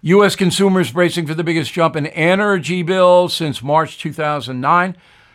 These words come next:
Costs soaring for electricity, natural gas, oil. Prices are expected to go even higher during the winter months.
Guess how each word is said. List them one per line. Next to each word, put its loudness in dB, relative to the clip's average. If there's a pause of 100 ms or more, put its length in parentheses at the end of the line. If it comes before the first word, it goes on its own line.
(200)
Costs 0
soaring 2
for -4
electricity, -4
natural -6
gas, -2
oil. 2 (480)
Prices 0
are -2
expected -4
to -12
go 0
even -4
higher 2
during -4
the -4
winter -4
months. -10